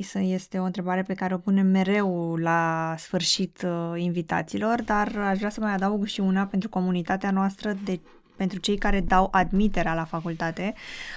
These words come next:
anume ce sfaturi ai tu pentru viitorii medici rezidenți pe genetică și că, pentru viitorii rezidenți care dau examenul și ce sfaturi ai pentru cei care de-abia acum intră la medicină?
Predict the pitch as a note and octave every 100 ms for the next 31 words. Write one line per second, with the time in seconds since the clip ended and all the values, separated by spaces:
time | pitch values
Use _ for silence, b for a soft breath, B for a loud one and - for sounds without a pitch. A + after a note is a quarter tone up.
0 | B G#3+ A3 A#3 A#3 G#3 C4+ - B3 B3
1 | G#3+ G3+ G#3 A3 A3 F#3 F3 F#3+ G#3 G3+
2 | G3 G3 G#3+ G#3+ G3 F3+ F3 F3 F#3+ -
3 | - D#3+ E3 E3 D#3+ D#3 F3+ G3 F3 D#3+
4 | E3 D#3+ E3 G3 F#3 F3+ E3+ D#3+ F3+ F#3+
5 | F#3+ G3+ E3+ F3+ F3+ F#3 F3+ E3+ F3+ F3+
6 | F3 E3 E3 F3 F3+ E3 D#3+ E3 F#3+ B3
7 | C#4 - C4 B3+ - C#4 C4+ C4 C4 B3
8 | B3 A#3+ - A#3 A#3 A3 A#3 A3 G3+ G#3
9 | G3+ F3+ E3+ E3+ E3 E3 E3 D#3+ - D3+
10 | E3+